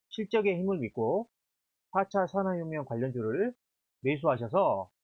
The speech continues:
중장기로 보유하시면 지금 같은 변동성을 이겨낼 수 있고 앞으로 큰 수익을 낼 수 있을 것입니다.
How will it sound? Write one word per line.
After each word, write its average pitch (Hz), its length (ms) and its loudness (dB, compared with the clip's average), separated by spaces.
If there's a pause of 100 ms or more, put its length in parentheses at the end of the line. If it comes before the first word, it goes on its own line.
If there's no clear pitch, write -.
(460)
중장기로 175 580 2
보유하시면 120 800 -2 (760)
지금 170 260 -4
같은 160 360 -2
변동성을 156 640 -2
이겨낼 127 300 -2
수 123 140 -10
있고 117 480 -4 (440)
앞으로 127 560 -4
큰 233 400 -2
수익을 208 320 0
낼 131 160 0
수 143 160 -8
있을 143 220 -8
것입니다. 104 500 -8